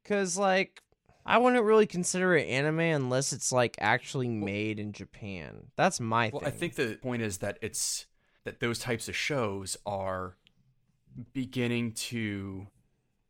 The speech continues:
Speaker 2: crowd into the type of viewing
Speaker 1: Right.
Speaker 2: that anime watchers kind of want out of it. Like, it definitely appeals to the same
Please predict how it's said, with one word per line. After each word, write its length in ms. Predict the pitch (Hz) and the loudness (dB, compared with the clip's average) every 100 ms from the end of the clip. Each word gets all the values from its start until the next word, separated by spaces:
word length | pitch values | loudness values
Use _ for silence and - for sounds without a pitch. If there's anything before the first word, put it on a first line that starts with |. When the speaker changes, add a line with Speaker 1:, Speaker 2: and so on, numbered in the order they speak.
| _ | _
Speaker 2:
crowd 580 | - - 113 107 101 101 | -10 -2 0 2 0 -2
into 360 | 104 101 - 98 | -6 -6 -8 -8
the 460 | 98 92 92 90 - | -6 -6 -4 -6 -10
type 360 | - 104 98 | -8 -8 -8
of 540 | - 92 87 78 - - _ _ - | -8 -8 -8 -10 -18 -20 _ _ -20
viewing 600 | 101 92 87 58 - - _ | -14 -12 -12 -14 -16 -20 _
Speaker 1:
Right. 360 | 104 90 71 139 | -8 -6 -6 -8
Speaker 2:
that 440 | 110 90 87 - - _ - | -8 -6 -8 -12 -18 _ -12
anime 560 | 104 95 92 87 87 98 | -8 -8 -8 -8 -10 -14
watchers 680 | - 87 92 - - - - - _ | -14 -8 -6 -6 -10 -10 -10 -12 _
kind 160 | - 90 | -12 -10
of 80 | 82 85 | -10 -14
want 260 | - - - | -16 -14 -16
out 140 | - | -16
of 100 | - | -18
it. 80 | - - | -20 -12
Like, 160 | 98 | -12
it 120 | 95 - | -12 -8
definitely 300 | 101 101 95 | -8 -8 -10
appeals 540 | - - 101 85 - | -12 -8 -8 -6 -8
to 120 | - | -4
the 80 | 107 | -4
same 600 | 92 - 98 90 90 87 | -2 -6 -6 -8 -10 -14